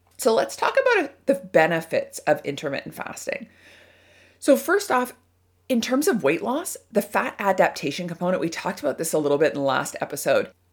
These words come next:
allowing our body to have that sixteen-hour window where there isn't any insulin being pumped out of our pancreas,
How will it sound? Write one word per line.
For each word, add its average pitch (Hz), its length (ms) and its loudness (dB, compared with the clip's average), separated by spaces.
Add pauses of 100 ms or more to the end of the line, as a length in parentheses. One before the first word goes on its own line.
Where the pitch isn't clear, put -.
(120)
allowing 196 540 4
our 320 140 4
body 151 320 -2
to 147 80 2
have 170 480 -2
that 151 280 -2
sixteen-hour 170 840 -2
window 139 400 0
where 160 240 4
there 151 140 2
isn't 185 420 -4 (100)
any 156 280 -4
insulin 151 460 -6
being 143 400 -4 (400)
pumped - 440 -6
out 147 160 2
of - 80 -2
our 131 100 2
pancreas, 208 680 0